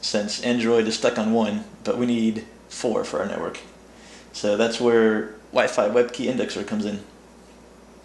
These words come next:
Go ahead and launch that app. We've already added that network, so we don't need to do the pre-flight. I'll go, uh, select my Wi-Fi,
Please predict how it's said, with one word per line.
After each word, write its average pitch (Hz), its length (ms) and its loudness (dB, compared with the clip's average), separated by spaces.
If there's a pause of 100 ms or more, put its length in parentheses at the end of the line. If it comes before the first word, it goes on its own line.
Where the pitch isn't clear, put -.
(420)
Go 113 100 -2
ahead 113 100 0
and 107 100 0
launch 113 220 0
that 110 160 -2
app. - 260 -4 (1900)
We've 113 160 -2
already 123 300 2
added 123 300 -2
that 113 160 0
network, 117 280 -2
so - 160 -4
we 107 60 0
don't 107 120 -2
need 110 100 -6
to - 80 -10
do 110 80 -2
the - 80 -8
pre-flight. 110 440 -4 (2000)
I'll 110 60 -6
go, 110 500 2 (1400)
uh, - 180 -8
select 117 380 -2
my 113 120 0
Wi-Fi, 120 420 2